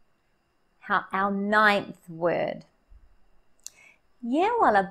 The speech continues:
बहुत ही दिलचस्प है।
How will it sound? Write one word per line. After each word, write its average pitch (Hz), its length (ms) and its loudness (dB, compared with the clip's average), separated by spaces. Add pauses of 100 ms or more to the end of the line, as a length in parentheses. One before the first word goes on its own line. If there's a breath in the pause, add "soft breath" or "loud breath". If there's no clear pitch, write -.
(160)
बहुत 294 760 -2
ही 233 600 -6 (140)
दिलचस्प 180 800 -6
है। - 400 -12